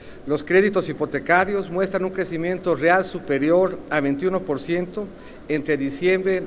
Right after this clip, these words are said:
de dos mil trece y julio del presente año. México cuenta también con una economía más competitiva. En los últimos cuatro años,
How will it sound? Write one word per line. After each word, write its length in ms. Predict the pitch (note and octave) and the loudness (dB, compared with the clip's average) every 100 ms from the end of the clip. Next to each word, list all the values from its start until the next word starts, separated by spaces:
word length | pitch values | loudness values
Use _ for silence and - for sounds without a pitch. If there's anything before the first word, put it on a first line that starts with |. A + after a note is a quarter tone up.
| D3+ | -4
de 60 | |
dos 200 | C#3 C3 | -4 -2
mil 180 | D#3 D#3+ | -4 -2
trece 480 | D#3 E3 E3 F#3 F3+ - - | 0 2 2 -2 -4 -8 -8
y 80 | C#3 | -8
julio 540 | - F3+ E3+ E3+ E3+ C3 | 0 2 2 2 0 -2
del 140 | D3 C3+ | -4 -4
presente 480 | C3+ C3 C#3+ C3+ B2+ | -4 -2 -2 0 0
año. 180 | A#2+ A2+ - - - - - - - | 0 -4 -12 -18 -18 -18 -18 -18 -4
México 380 | - F#3+ G#3+ G3 | 2 2 4 2
cuenta 380 | G3+ A3 A3 G#3+ | 4 6 6 6
también 520 | G3 F3+ A3+ B3 G3+ - - - | 6 6 6 6 4 -6 -12 -2
con 120 | E3+ | 2
una 140 | F#3+ F#3+ | 4 4
economía 420 | F#3 D#3 D3+ E3+ | 2 0 4 6
más 180 | F3 E3+ | 6 4
competitiva. 720 | E3 C#3+ C3+ C3+ - C#3 A#2 - - - - - - | 0 -2 -2 -2 0 2 0 -4 -14 -16 -16 -10 -2
En 80 | |
los 140 | D#3 D#3+ | 0 2
últimos 340 | G#3+ G#3 F3+ | 0 0 0
cuatro 380 | - F#3+ F#3+ F3+ | 4 6 6 6
años, 400 | F3+ G#3+ G#3+ - | 6 4 -4 -10